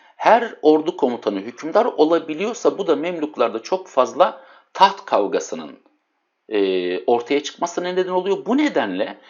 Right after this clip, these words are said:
Memluklarda kısa zamanda çok fazla sultan başa geçiyor. Memlukların bu özelliği önemli. Bizde mesela atıyorum kafadan Osmanlı'da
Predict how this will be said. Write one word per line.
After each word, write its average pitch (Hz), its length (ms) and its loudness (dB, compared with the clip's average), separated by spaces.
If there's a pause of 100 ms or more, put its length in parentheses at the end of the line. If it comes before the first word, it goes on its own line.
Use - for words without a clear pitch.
(180)
Memluklarda 117 680 0
kısa - 240 0
zamanda 170 440 -2
çok 214 280 -4
fazla 143 320 -2
sultan 113 640 -4 (400)
başa 95 220 -2
geçiyor. - 420 -10 (520)
Memlukların 147 640 -2
bu 160 100 2
özelliği 127 460 -2
önemli. 87 560 -8 (340)
Bizde 156 260 -2
mesela 135 480 -4
atıyorum 160 440 -2
kafadan - 460 -4
Osmanlı'da 135 680 -2